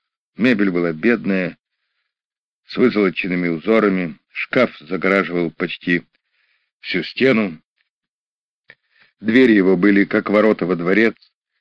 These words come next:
голубой с золотом парчой были обтянуты кресла. Но не было, да и места не было для стола, за которым мог бы заниматься мальчик.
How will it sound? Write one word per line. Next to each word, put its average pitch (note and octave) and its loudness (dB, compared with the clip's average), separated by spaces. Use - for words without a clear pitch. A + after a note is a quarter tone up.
голубой G#2 2
с D#2+ -12
золотом F#2 0
парчой G2 2
были E2+ -2
обтянуты E2 -4
кресла. - -4
Но G#2 -2
не A#2 4
было, F2 2
да D#2+ -2
и A2 6
места A2 0
не G#2 4
было F#2 0
для F2+ 0
стола, F2+ 0
за E2+ -6
которым F#2+ 0
мог F#2 0
бы E2+ -4
заниматься F2 -2
мальчик. E2 -4